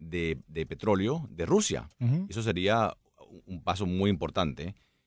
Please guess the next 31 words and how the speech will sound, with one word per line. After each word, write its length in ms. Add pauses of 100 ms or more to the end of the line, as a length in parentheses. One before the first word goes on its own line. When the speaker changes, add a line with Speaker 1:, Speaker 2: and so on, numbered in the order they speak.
Speaker 1:
Eh, 280
ahora, 240
creo 240
que 80
eso 100
no 140
va 60
a 40
pasar 320
porque 240
eso 120
implicaría 500
entonces 520 (160)
que 460
la 100
inflación 400
que 80
estamos 220
viendo, 320
y 60
sobre 220
todo 120
la 80
inflación 560 (340)
en 240
el 80
precio 260
de 60
la 100
gasolina, 500 (280)
aumentaría 720